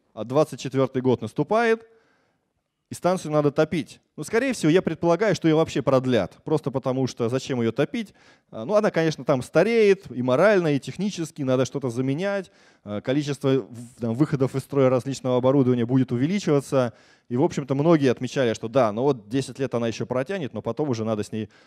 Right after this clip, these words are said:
прощаться. Но я думаю, ее продлят. Потому что к тому времени, а, эту лунную станцию не успеют построить, а нужно,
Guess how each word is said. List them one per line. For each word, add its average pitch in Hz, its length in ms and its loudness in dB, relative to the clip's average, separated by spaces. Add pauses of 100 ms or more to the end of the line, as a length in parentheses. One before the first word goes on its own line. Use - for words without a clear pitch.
(140)
прощаться. 123 560 -4
Но 117 80 -8
я 202 140 2
думаю, 190 260 0
ее 160 120 0
продлят. 143 500 -2 (640)
Потому 131 240 -2
что - 100 -8
к - 40 -16
тому 135 200 -2
времени, 123 520 0
а, 104 260 -12
эту 110 200 -4
лунную 139 440 2
станцию 123 380 -4
не 123 60 -6
успеют 208 380 -4
построить, 143 460 2
а 107 40 -2
нужно, 127 320 -2